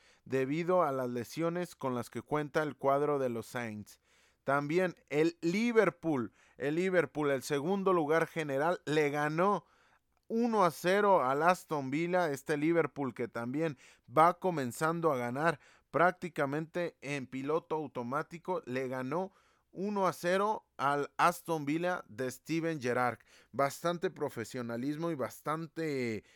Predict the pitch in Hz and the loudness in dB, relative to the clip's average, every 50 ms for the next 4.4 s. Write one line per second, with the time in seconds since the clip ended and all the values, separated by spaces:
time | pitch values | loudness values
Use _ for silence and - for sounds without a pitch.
0 | _ _ _ _ _ - - - 165 180 190 190 185 160 127 - - - 156 165 | _ _ _ _ _ -16 -4 0 2 2 2 2 0 -2 -2 -4 -6 -2 -2 0
1 | 165 165 165 151 143 135 127 120 110 - _ _ - 139 151 165 160 151 - 151 | 0 0 0 0 0 -2 -2 -4 -6 -10 _ _ -4 -4 -2 -4 -4 -6 -6 -4
2 | 151 143 127 - - - 127 127 123 120 113 113 117 113 117 117 120 127 131 131 | -4 -4 -4 -6 -6 -4 -2 -2 -2 -2 -2 -2 -2 -2 -2 -2 -2 -2 -2 0
3 | 131 127 120 113 135 151 160 160 147 147 143 131 123 117 117 131 160 175 180 185 | -2 -2 -4 -2 -4 -4 -4 -2 -2 -2 0 0 -2 -4 -4 -2 0 0 0 0
4 | 175 160 - 180 196 202 226 | -2 -4 -6 -6 -6 -6 -8